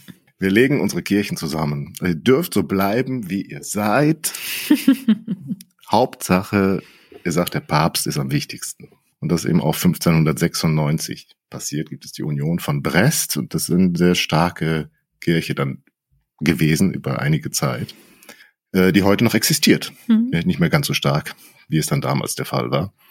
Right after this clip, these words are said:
Speaker 1: Also das ist sozusagen, also es gibt, ist ja nicht die einzige, aber vielleicht die bekannteste, das ist die sogenannte griechisch-katholische Kirche,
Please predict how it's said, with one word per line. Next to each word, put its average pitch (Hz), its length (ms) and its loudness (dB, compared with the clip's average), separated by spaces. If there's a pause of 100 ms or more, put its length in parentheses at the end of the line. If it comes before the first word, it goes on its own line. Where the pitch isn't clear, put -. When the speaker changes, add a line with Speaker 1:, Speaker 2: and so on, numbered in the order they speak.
(580)
Speaker 1:
Also 78 160 0
das 82 160 2
ist 82 160 0
sozusagen, 76 800 0
also 82 140 -4
es 78 120 -6
gibt, - 480 0 (140)
ist - 120 2
ja 110 60 4
nicht 104 160 4
die 101 100 4
einzige, 92 540 4 (720)
aber 101 140 -2
vielleicht 92 240 2
die 82 40 -2
bekannteste, 78 500 -2
das 73 80 -2
ist 69 60 -4
die 80 60 0
sogenannte 80 360 -2
griechisch-katholische 82 840 0
Kirche, 73 560 0